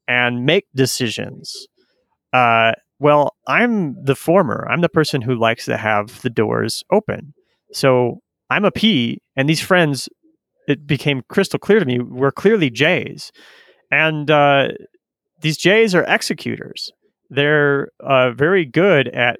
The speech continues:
finding a thing and going an inch wide and a mile deep on it. Um, another concept that's re-, related, I think it was Joel Spolsky, maybe I, I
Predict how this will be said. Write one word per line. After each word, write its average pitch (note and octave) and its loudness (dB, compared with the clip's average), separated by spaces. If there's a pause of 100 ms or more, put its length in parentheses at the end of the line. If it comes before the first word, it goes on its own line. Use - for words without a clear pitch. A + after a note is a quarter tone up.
(220)
finding C#3 0
a C3+ 2
thing B2+ -2
and B2+ -4
going C3 2
an B2 0
inch D3+ -2
wide A2 0
and B2 -4
a A#2 -2
mile A2+ 0
deep G3+ -2
on G#2+ -4
it. - -12 (920)
Um, A#2+ 0 (260)
another C#3 2
concept B2+ 0
that's B2 -2
re-, C3 0 (160)
related, B2+ 0
I B2 2
think A#2+ -2
it A#2+ 2
was - -6
Joel B2+ 2
Spolsky, A#2+ -2
maybe A2+ -6
I, - -10
I - -18